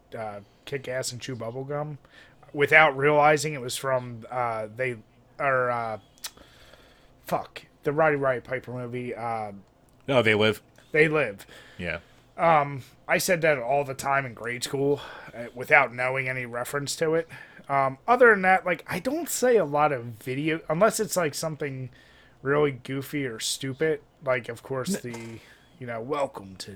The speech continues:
Speaker 1: die." Or,
Speaker 2: Oh, no,
Speaker 1: "Get
Speaker 2: no.
Speaker 1: over here."
Speaker 2: No, no. The, the best example for us, especially in our friend group back in college, when we would just be walking around and doing nothing, and then
Speaker 1: Oh.
Speaker 2: one of us would just go, "Pipe bomb!"
Speaker 1: "Pipe bomb over <laughs> here."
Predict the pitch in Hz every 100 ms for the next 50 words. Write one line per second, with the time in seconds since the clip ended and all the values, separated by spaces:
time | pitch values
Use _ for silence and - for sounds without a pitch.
0 | 92 127 123 110 85 78 85 - _ -
1 | - _ - 135 208 185 143 170 156 139
2 | 147 135 123 101 98 - 160 147 143 110
3 | 110 107 110 139 220 190 143 120 127 104
4 | 104 117 113 104 - 123 113 120 98 -
5 | 123 120 107 101 104 95 85 110 110 92
6 | 87 - - - - 139 175 190 175 151
7 | 139 160 151 139 143 135 123 120 120 127
8 | 131 - 160 165 160 151 151 117 123 117
9 | 131 131 107 - 247 359 - 202 165 120
10 | - 190 294 311 - - 185 165 160 156
11 | 156 139 143 - - 202 - - -